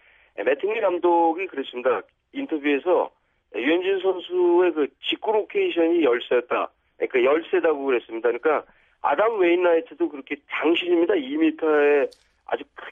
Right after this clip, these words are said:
키 큰 선수인데 이 선수가 그 볼 각도가 굉장히 좋고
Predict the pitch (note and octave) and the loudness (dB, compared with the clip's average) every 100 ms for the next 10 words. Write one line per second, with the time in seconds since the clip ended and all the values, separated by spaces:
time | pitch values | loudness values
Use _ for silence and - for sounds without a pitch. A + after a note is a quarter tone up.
0 | - - - G#4 F#4 E4 D4 D4 - C3 | -6 -6 -2 -2 0 0 -2 -4 0 -2
1 | - _ _ - D#3 G3 F3+ F3 G3+ _ | -2 _ _ -10 0 2 2 -2 -2 _
2 | _ _ - C3+ - _ _ - F#3+ G3 | _ _ -12 -10 -12 _ _ -4 0 0
3 | - - - E3 D3+ C#3 D3+ C#3+ B2+ - | -2 -8 -2 -2 -2 -2 -2 -2 -4 -4
4 | - G2+ | -4 -6